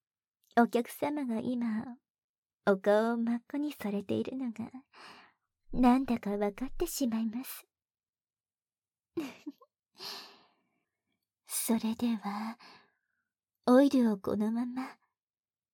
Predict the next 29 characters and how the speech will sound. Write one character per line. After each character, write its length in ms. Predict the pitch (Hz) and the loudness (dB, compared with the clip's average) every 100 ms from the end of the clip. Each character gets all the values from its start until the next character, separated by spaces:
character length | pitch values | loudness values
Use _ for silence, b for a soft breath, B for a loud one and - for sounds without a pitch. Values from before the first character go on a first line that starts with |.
| _ _ _ _ | _ _ _ _
綺 160 | - 233 | 0 2
麗 200 | 220 220 | 4 2
な 200 | 180 180 | -2 -4
お 80 | 196 | -6
客 220 | 190 208 | -2 -2
様 400 | - - 247 233 | -4 -6 -4 -4
の 200 | 196 202 - | -4 -6 -8
お 60 | |
尻 380 | 220 - 254 254 | -10 -10 -8 -10
へ、 360 | 262 254 262 262 B B B B B B _ _ _ _ - | -8 -8 -10 -12 B B B B B B _ _ _ _ -2
ぐ 160 | 247 | -2
ち 200 | 240 - | 0 -4
ゅ 20 | 247 | -4
ぐ 140 | 262 | -6
ち 220 | - 269 | -6 -6
ゅ 80 | 262 | -6
っ 40 | 277 _ _ | -8 _ _
て、 360 | 254 240 240 - _ _ _ _ _ _ _ _ 233 | -8 -8 -10 -16 _ _ _ _ _ _ _ _ 2
塗 120 | 233 | 4
り 140 | 233 | 4
た 140 | 269 269 | 2 -2
く 160 | 285 | -2
っ 40 | 285 | -6
て 220 | - 277 | 0 0
い 60 | |
き 160 | 247 233 | 2 0
ま 140 | 240 | 0
す 180 | 262 - | -2 -8
ね。 160 | 247 | -8